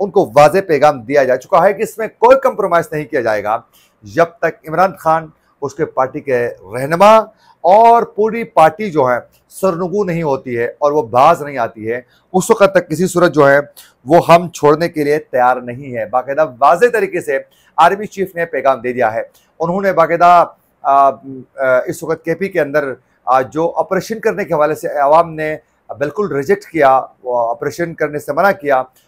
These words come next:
उस हवाले से भी उन्होंने, आ, बाकायदा दो टोक अंदाज में जो,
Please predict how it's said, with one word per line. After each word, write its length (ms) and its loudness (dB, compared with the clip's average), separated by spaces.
उस 180 -8
हवाले 220 6
से 180 2
भी 80 2
उन्होंने, 280 -2
आ, 180 2
बाकायदा 380 0
दो 200 0
टोक 240 -2
अंदाज 420 0
में 240 -6
जो, 420 -2